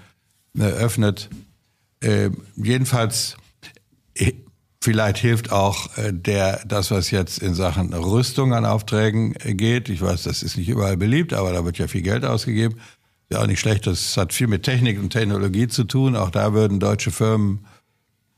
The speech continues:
dann, äh, davon profitieren und nicht nur einige wenige, äh, große. Kurzum, ähm,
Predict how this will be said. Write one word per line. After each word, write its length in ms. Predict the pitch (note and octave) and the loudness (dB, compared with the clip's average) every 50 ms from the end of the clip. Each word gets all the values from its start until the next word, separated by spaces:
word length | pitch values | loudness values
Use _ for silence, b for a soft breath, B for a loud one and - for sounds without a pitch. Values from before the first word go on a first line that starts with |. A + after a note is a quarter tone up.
| _ _ | _ _
dann, 360 | - G#2+ G#2+ G#2+ G#2+ G#2 G#2 - | -4 -2 2 2 4 4 2 2
äh, 340 | G2+ G#2 G#2 G2 G2 F#2+ E2+ | 0 0 0 2 0 0 -2
davon 340 | - G#2+ G2 - A2+ G2+ F#2 | 0 -2 0 2 0 0 2
profitieren 680 | - A2+ G2+ E2+ G2+ E2+ D2+ - A2+ A2+ A2+ A#2 A#2 G#2+ | 2 2 2 2 2 0 2 2 2 4 4 2 2 2
und 140 | G2 F#2+ | 2 2
nicht 140 | F#2+ G2+ G2+ | 2 4 4
nur 260 | G#2+ G#2+ G#2+ G#2+ G#2+ | 4 4 4 2 2
einige 360 | G2+ G2+ G#2 G#2 G2+ F#2 F#2+ F2+ | 2 2 2 2 2 2 2 2
wenige, 440 | G2 G#2 G#2 G2+ G2 F#2 F#2+ F2+ - - - - - - _ - - - | 2 2 2 2 2 0 0 -2 -4 -6 -10 -14 -14 -16 _ -20 -12 -8
äh, 40 | F#2+ | -6
große. 520 | F2 F2+ F#2 G2+ A#2 C3+ C3 - C#3+ C3+ C3 - B B B B _ _ _ _ _ _ _ _ - | -4 -2 0 2 2 2 2 0 0 -2 -2 -6 B B B B _ _ _ _ _ _ _ _ -2
Kurzum, 720 | - C3+ C3 C3+ C#3 C3+ C3+ C3 C#3 C#3 C3+ C3+ - - - _ B B B B B B B _ - | 0 0 0 0 0 2 4 4 4 4 4 0 -6 -10 -18 _ B B B B B B B _ -2
ähm, 580 | - B2 A#2 A2+ A#2 A#2 A#2 A2+ A2+ A2+ G2+ | 0 2 4 4 4 4 4 4 4 4 2